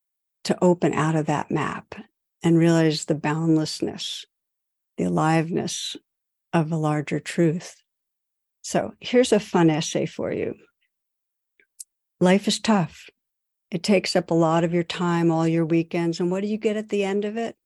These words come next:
Death, a great reward. I think the life cycle's all backwards. You should die first, get it out of the way.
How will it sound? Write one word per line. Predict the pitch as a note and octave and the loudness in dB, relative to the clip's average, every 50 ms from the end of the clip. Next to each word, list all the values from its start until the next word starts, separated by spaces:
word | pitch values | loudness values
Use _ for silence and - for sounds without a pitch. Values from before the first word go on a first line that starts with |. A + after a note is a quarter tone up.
| _ _ _ _ _ _ _ _ _ | _ _ _ _ _ _ _ _ _
Death, | - - - - G#3+ F#3 - - - - _ _ _ _ - | -6 -6 -6 -6 -8 -12 -16 -20 -20 -20 _ _ _ _ -6
a | - G3+ | -6 -2
great | G3+ A#3 A#3 B3+ A#3+ - | 2 4 4 4 6 4
reward. | G3 G3+ F3+ F3 E3+ E3+ E3 E3 D#3 D3 C#3 C#3+ - _ _ _ _ _ _ _ _ _ _ _ _ _ _ - | 4 4 4 6 6 4 4 4 2 -2 -4 -8 -12 _ _ _ _ _ _ _ _ _ _ _ _ _ _ -2
I | A3+ A#3 | 0 0
think | A3 B3+ A#3+ A3 - _ _ - | 2 2 0 0 -2 _ _ -4
the | - | 0
life | F3+ F3+ E3+ F3 E3 | 2 4 4 4 2
cycle's | - - - F3 F3 E3 - D#3 D3+ - - | 0 0 0 0 0 0 -2 -4 -4 -2 -2
all | E3 D#3+ D#3 | 0 -2 -2
backwards. | D3 - D#3 D3+ D3+ D#3 _ - D#3 C#3+ A2+ - - - - - - _ _ _ _ _ _ | -2 -4 -6 -6 -6 -6 _ -6 -6 -6 -6 -8 -10 -12 -14 -14 -16 _ _ _ _ _ _
You | - A#3+ | -2 0
should | A#3+ - C4 A#3 | 2 2 2 2
die | A#3+ G3+ G3+ G#3 G#3+ | 4 4 4 4 2
first, | G#3 - - G3 F#3 E3 - - - | 2 2 4 4 4 4 2 2 0
get | - G3 F#3+ | 2 2 2
it | G3 G3 | 4 2
out | G#3 F#3 F#3 | 2 4 4
of | G3 G3 | 2 2
the | F#3+ F#3 | 2 2
way. | E3+ E3 D#3+ D#3+ D#3+ E3 E3 E3 D#3+ D#3+ D#3+ | 0 0 0 0 0 0 -2 -2 -4 -4 -6